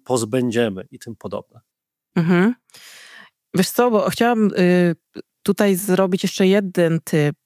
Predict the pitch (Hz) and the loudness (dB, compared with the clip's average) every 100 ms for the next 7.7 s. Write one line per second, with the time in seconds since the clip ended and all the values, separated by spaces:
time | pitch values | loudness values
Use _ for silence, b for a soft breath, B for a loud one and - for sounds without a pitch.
0 | - 165 165 165 202 180 190 170 196 185 | -4 0 2 0 -4 -2 -2 -2 0 2
1 | 185 185 185 180 180 185 185 185 180 - | 2 2 2 2 2 0 -4 -4 -4 -4
2 | 180 - 165 170 175 180 165 156 160 - | -4 -4 -4 -2 2 2 2 2 -2 -6
3 | - _ _ 165 160 160 156 156 151 160 | -14 _ _ 0 2 2 2 0 0 0
4 | 156 156 - - - 165 180 170 160 - | 0 -4 -6 -4 -4 -2 0 0 0 -4
5 | - 165 165 165 165 - - 165 165 160 | -2 0 2 2 0 -2 -2 2 2 2
6 | 160 156 165 - - 170 156 - 160 165 | 0 -2 -6 -8 -2 -2 -2 -4 -2 0
7 | 185 233 185 165 185 170 170 | 0 2 2 2 2 2 2